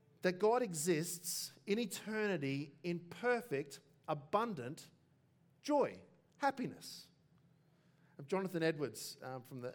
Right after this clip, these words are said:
eighteenth century, he thought a lot about these kinds of things, and, and, he, and he wrote this. He said, "Part of God's fullness, which he communicates to us, which means he passes on to us,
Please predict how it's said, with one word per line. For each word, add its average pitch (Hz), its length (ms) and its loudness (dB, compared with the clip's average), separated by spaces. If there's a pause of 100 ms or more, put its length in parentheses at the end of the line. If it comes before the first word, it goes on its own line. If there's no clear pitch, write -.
eighteenth 139 320 0
century, 113 500 -8 (840)
he 139 120 -8
thought 156 200 0
a 139 40 4
lot 139 180 2
about 131 260 0
these 120 180 -6
kinds 113 280 -6
of 110 80 -10
things, 101 300 -10
and, 117 140 -6
and, 131 140 -2
he, 143 140 0
and 143 100 2
he 143 60 0
wrote 139 260 0
this. 110 180 -8
He 127 80 -8
said, 139 220 0 (260)
"Part 226 260 6
of 196 120 0
God's 208 300 2
fullness, 226 540 0
which 170 180 0
he 190 100 0
communicates 175 920 0
to 254 260 0
us, 131 340 -2
which 151 180 -6
means 160 360 -2 (180)
he 185 100 4
passes 190 580 2
on 262 220 2
to 175 220 -4
us, 139 300 -2